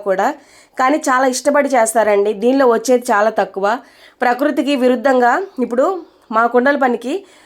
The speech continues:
వర్షం పడినా, బాగా ఎండ వచ్చినా, ఏదైనా సరే ఇబ్బందేనండి.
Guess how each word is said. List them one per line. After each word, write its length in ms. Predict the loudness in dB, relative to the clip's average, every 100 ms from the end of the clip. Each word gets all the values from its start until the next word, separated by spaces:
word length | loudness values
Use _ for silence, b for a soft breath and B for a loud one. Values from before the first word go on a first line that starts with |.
| b -4
వర్షం 320 | -2 0 0 2
పడినా, 300 | 0 0 0 0
బాగా 180 | 0 0
ఎండ 160 | 0 2
వచ్చినా, 260 | 0 0 0 2 2
ఏదైనా 240 | 4 2
సరే 180 | 2 0
ఇబ్బందేనండి. 580 | 2 2 2 0 0 0